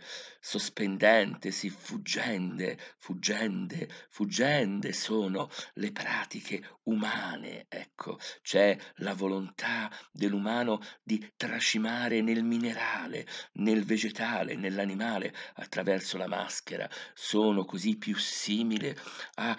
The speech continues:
un'orchidea nera, ad una pantera, a un corvo, a un sasso, a un sasso di aspro nero, un gabbro marino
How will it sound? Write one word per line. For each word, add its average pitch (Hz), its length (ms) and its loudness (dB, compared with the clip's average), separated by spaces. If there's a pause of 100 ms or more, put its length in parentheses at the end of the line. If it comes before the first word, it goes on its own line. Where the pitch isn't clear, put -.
(140)
un'orchidea 110 840 0
nera, 120 840 -4 (320)
ad 90 160 -6
una 110 300 0 (200)
pantera, 113 1000 -4 (280)
a 110 120 2
un 104 180 2
corvo, - 840 -2 (240)
a 131 160 4
un 131 160 2
sasso, - 720 0 (240)
a 123 140 2
un 123 120 2
sasso 131 560 -2 (200)
di 113 180 4
aspro 123 600 2
nero, 117 800 0 (280)
un 117 220 2
gabbro 113 680 0
marino 113 680 0